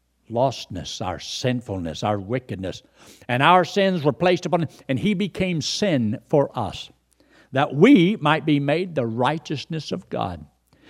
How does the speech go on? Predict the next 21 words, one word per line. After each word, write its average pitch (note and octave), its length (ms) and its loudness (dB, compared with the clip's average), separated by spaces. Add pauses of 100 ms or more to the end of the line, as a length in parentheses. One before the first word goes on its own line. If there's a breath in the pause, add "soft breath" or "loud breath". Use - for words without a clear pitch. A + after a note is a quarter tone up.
(100)
See, E3+ 160 -2
that's G3 400 2
what F#3 260 0
God D#3+ 300 0
has C3 200 -4
done D3 260 -2
for A#2 220 -2
us. D#2 300 -6 (720 soft breath)
And D#3 120 4
there's F#3 200 0
things B3+ 340 0
that F#3 160 0
he F#3 80 2
wanted G#3+ 380 2
the G3+ 60 0
nation A3 440 0
of G3 100 -4
Israel G#3+ 360 4 (180)
to F3 80 -6
always A#3+ 800 4
remember. G#3+ 680 -2